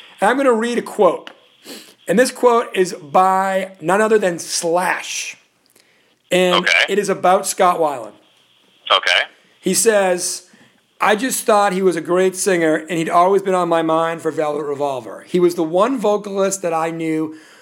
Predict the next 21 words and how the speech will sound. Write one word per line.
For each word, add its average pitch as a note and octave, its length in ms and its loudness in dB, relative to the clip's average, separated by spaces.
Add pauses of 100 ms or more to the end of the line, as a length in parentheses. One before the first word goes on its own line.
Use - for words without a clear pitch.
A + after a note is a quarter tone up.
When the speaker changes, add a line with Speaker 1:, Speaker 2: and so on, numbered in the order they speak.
Speaker 1:
who F3+ 120 4
had F3+ 140 4
the F3 80 -8
kind G#3 320 0
of G3 40 -2
voice F3+ 280 0
that F3 140 -2
would D#3 120 -4
serve F3 400 4
what E3+ 120 -8
we D#3 100 -2
were D#3 120 0
going D3+ 300 -2
to D3 80 -10
do. B2+ 360 -4 (280)
He G#3 180 0
had F#3+ 160 4
a E3 40 -2
John G3+ 480 2
Lennon-ish F#3+ 440 0
quality, A#2 520 -2